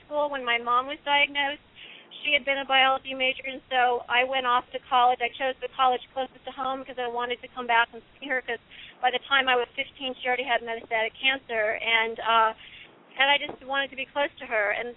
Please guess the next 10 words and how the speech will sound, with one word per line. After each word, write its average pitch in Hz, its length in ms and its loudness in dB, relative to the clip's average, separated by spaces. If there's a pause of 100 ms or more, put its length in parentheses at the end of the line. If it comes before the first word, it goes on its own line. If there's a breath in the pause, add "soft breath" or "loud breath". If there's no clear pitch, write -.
so 262 140 2
it 247 200 -4
just 294 160 -8
so 262 140 0
happened, 247 500 0 (120)
um, 226 320 -2 (580 loud breath)
that 269 100 4
there, 262 160 2 (140)
that 262 200 2
the 247 180 -4